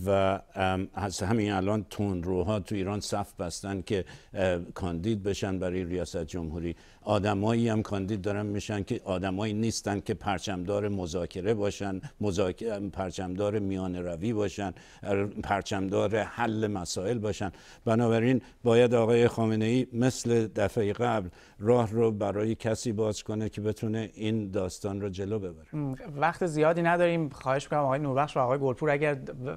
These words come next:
Speaker 2: هر کدوم یک دقیقه به نظرتون، ام، آیا چقدر طول خواهد کشید بعد از اینکه آقای بایدن بر سر کار بیاد، اگر او بخواد برجام رو زنده بکنه، شرایط برای، اه، ایرانی‌ها ب-، عادی‌تر بشه؟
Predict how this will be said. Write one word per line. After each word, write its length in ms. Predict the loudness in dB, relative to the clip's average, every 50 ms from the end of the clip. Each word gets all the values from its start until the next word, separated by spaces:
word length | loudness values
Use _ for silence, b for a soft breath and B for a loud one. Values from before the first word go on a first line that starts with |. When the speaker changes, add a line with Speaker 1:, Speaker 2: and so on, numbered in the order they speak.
| -8 -4
Speaker 2:
هر 180 | -2 0 0
کدوم 240 | 0 0 -2 -2 0
یک 280 | 2 4 2 2 2 2
دقیقه 400 | 2 2 2 2 0 0 0 B B B B B B B -4
به 80 | -2 0
نظرتون، 640 | 0 2 2 2 2 2 2 0 0 0 0 -2 -4 -8 _ -18 -18 -8 -4
ام، 320 | -2 -2 0 0 -2 -4 -6 -4
آیا 420 | 0 2 2 4 4 4 4 2 2
چقدر 340 | 0 0 2 2 2 2 2
طول 140 | 0 -4
خواهد 260 | 0 4 4 4 4 2
کشید 220 | -2 -4 -2 0
بعد 160 | 2 4 4
از 100 | 4 2
اینکه 140 | 0 0 2
آقای 160 | 4 4 4
بایدن 340 | 4 4 2 2 2 0 2
بر 120 | 0 0
سر 180 | 0 0 -2 -2
کار 220 | 0 0 0 0
بیاد، 280 | 0 0 2 2 2 2
اگر 200 | 2 0 2 2
او 100 | 2 2
بخواد 320 | 0 0 0 0 0 0 2
برجام 260 | 0 0 2 0 -2
رو 60 | -2
زنده 260 | 0 0 0 0 0
بکنه، 260 | 0 -2 -2 -4 -4 -4
شرایط 340 | 0 0 2 4 4 2
برای، 400 | 2 2 2 2 2 2 0 -2 B B B B B B B B B
اه، 140 | -4 -2 -2
ایرانی‌ها 640 | -2 -2 0 2 2 2 2 0 0 2 2 2 2
ب-، 140 | 2 -2 -8 -12 -10 -10 -10 -10 -10 -12 -10
عادی‌تر 720 | -2 0 2 2 2 0 -4 -6 -6 -2 2 2 2 2
بشه؟ 340 | 0 -4 -8 -10 -12 -14